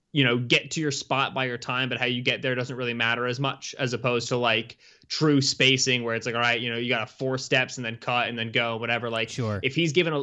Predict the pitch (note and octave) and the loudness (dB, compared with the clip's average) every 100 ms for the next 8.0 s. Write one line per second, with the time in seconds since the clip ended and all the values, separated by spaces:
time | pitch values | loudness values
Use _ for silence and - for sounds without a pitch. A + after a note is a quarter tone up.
0 | - C#3+ C3 C#3+ C#3+ C#3 C3+ C3+ B2+ B2 | -6 -2 4 4 4 0 -2 0 2 0
1 | A#2+ A2+ - C3 B2 A#2 A2+ B2 A#2 G#2+ | -2 -2 -2 -2 -2 -4 -2 0 0 -2
2 | - A2+ A2+ A2 A2 A#2 G2+ G#2 - - | -4 0 0 0 -2 -2 -6 -8 -10 -14
3 | D2+ A#2 - _ _ C3 A#2+ A#2 A2 F2+ | -4 -4 -4 _ _ 0 2 2 -2 -2
4 | - C3+ - _ _ _ _ _ _ _ | -10 -14 -20 _ _ _ _ _ _ _
5 | _ _ _ - D#3 E3 D3+ D3 D3+ C#3+ | _ _ _ 0 2 4 2 -4 -2 -2
6 | C#3 C3+ B2 B2 B2+ B2+ _ _ B2 A2+ | -2 -4 -4 -2 -2 -2 _ _ -4 -4
7 | B2 D#3 C#3+ C#3 D3 - F3 D#3 C#3+ | 0 0 0 0 -2 -2 0 0 -2